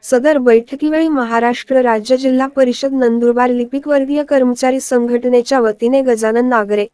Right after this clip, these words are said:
अध्यक्ष, राजीव वसावे, गणेश भामरे, पंकज पाटील, गिरीश पवार, रघुनाथ भुवे, तापसिंग पाडवी, श्रीमती माधुरी कोकणी,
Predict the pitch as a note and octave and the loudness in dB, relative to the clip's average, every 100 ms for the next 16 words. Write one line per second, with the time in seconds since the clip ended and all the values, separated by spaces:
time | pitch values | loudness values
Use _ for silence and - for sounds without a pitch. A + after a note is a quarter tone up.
0 | _ _ A#3 A3+ A#3 - A3+ B3 _ _ | _ _ -4 -2 -2 -4 -10 -12 _ _
1 | _ _ A#3+ A3+ G#3 C4+ D4 C#4 - B3 | _ _ -2 0 0 -2 -2 -2 0 0
2 | G#3+ F3+ _ _ _ _ A#3+ B3 B3 D4+ | 0 -4 _ _ _ _ -2 2 4 2
3 | D4 C4 A3 G#3+ A3+ F#3+ - _ _ _ | -2 -2 0 2 0 -2 -8 _ _ _
4 | - C4 B3+ B3 A#3 B3+ G#3+ A3 A3 - | -2 0 0 -2 -2 -2 0 2 0 -2
5 | _ _ _ A#3 B3+ A#3+ A#3+ - C4+ A3+ | _ _ _ -4 0 0 -2 -2 -2 0
6 | F#3+ G3 _ _ _ _ B3 A#3+ C4+ D4 | 0 -2 _ _ _ _ 0 2 2 2
7 | C#4+ C#4+ D4+ B3 G#3 F#3 - _ _ _ | 0 -2 -4 0 0 0 -6 _ _ _
8 | _ - B3+ B3+ C4+ A#3+ A#3+ B3 A3 G#3+ | _ -2 -2 0 -2 0 -2 0 0 0
9 | G3 F#3 _ _ _ _ _ - C#4+ D4 | -2 -6 _ _ _ _ _ -8 -2 0
10 | C#4+ C4+ A3 C#4 A#3+ B3 C#4 C#4+ B3 A#3+ | 0 2 0 2 0 2 0 2 2 4
11 | A3+ | 2